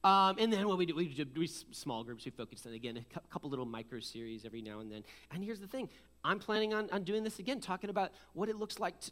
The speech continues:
to, to be an everyday disciple again. We're just gonna keep doing this. I'm really gonna bore you with it until you start to actually do it. Right? Because, because honestly, like, I could be a pastor who just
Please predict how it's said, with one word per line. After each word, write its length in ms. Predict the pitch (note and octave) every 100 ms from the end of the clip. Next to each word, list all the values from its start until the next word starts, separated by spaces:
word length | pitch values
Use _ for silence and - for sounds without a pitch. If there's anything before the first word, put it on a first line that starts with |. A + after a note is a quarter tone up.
| -
to, 180 | - G3 -
to 80 | E3+
be 220 | F#3 G#3
an 80 | G3+
everyday 320 | G3+ G3 F#3+
disciple 480 | F#3 F#3 F#3+ - D#3
again. 340 | C#3+ G3 G#3
We're 80 | C#3+
just 180 | F#3+ -
gonna 140 | A#3
keep 220 | - F3
doing 240 | E3 G#3+ B2
this. 140 | G2+
I'm 140 | B2+
really 220 | B2+ D#3+ D#3
gonna 160 | C3+
bore 220 | A#2 B2
you 160 | C3 G#2+
with 200 | F2 -
it 120 | - - - - -
until 1300 | G3 G#3 F#3+ - - C#4+ A#3 D#3 C#3+ C#3 D3+ F3 - - - - - - _
you 80 | C3
start 300 | - C#3 A2+
to 80 | -
actually 220 | E2 F#2+
do 120 | D#2
it. 100 | - - _ - - _ _ _ - _ - - - _ _ - - _ _ - - _ _ -
Right? 160 | D#4+
Because, 240 | D4+ D4 - -
because 260 | B3+ C#4+ G3+ -
honestly, 420 | - C4 D4 - B3
like, 200 | G#3 - -
I 240 | A#3 D#4+
could 200 | - B3
be 140 | C4+
a 60 | A#3
pastor 440 | - G#3+ G#3+ -
who 120 | F#3+ F#3+
just 220 | F3+